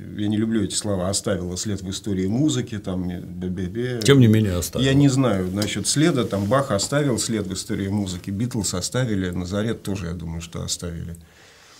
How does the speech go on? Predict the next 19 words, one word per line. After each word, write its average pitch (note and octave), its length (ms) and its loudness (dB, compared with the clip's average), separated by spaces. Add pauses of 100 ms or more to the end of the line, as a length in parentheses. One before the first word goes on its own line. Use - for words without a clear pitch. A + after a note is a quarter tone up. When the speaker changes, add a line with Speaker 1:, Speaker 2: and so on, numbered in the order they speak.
(340)
Speaker 1:
В F2 220 -8
общем, - 360 -10
в F2+ 360 -8
истории G2+ 260 -2
музыки F#2+ 320 -2
двадцатого F#2 500 -2
века F#2+ 260 -4
уж F2+ 160 -4
точно E2 540 -6
совершенно. E2+ 640 -10 (1200)
И G2+ 580 -2
я A2 140 2
надеюсь, B2 640 6 (120)
что - 320 4
и A#2+ 120 6
подростки B2 800 6
будут A2+ 420 4
слушать A2+ 880 0 (600)
когда-нибудь. G#2 920 2